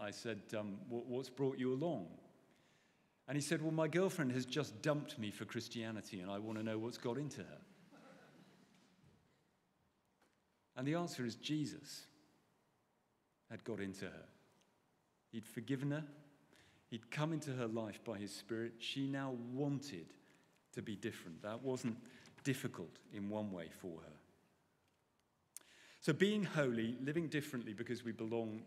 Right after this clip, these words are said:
to Jesus, will point people to Jesus, but only if we somehow let them know we're Christians, somehow wear that label. So a while back, the Christian unions here got into what they called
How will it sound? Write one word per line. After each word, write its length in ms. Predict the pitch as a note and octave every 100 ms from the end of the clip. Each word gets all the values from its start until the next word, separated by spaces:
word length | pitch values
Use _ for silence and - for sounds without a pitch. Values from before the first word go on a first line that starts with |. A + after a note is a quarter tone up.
| -
to 220 | G#2+ F#2+ -
Jesus, 600 | - G#2 F#2 F2+ D#2+ - -
will 320 | A#2 D3 D#3+
point 440 | D3 C#3+ A#2+ -
people 280 | B2+ A2 A2+
to 120 | G#2+
Jesus, 460 | G2+ A2+ G#2 F#2 - - - E3
but 440 | G2 F#2 - - - - - _ _ _ _ _ _ _ _ _ _ _ _ _ -
only 600 | D3 F3 D3+ G#2 F#2 A#2+ B2+ -
if 220 | B2 -
we 140 | C#3
somehow 920 | A#2+ - D#3+ D#3+ C#3+ G#2+ F2 E2 A2 C3+ - - - - - _ A#2+
let 240 | C#3 B2+
them 180 | C3+ B2+
know 200 | A#2+ A2+
we're 160 | A2+
Christians, 600 | A2+ A#2+ G#2+ - D#2+ -
somehow 440 | - C3 C3 B2 A2+
wear 320 | A2+ A#2 A2
that 240 | G#2+ G2 - - -
label. 480 | A2+ A#2 A2 F#2+ D#2+ - - -
So 180 | D#3 C#3
a 20 |
while 280 | D#3+ G3 F3
back, 240 | A#2 A2+
the 60 | B2+
Christian 340 | D#3+ - D3+
unions 360 | C#3 A#2+ A2 -
here 160 | A#2+
got 200 | A2+ C3
into 160 | B2 B2
what 180 | B2+ B2+
they 140 | B2
called 400 | B2 A#2+ A2+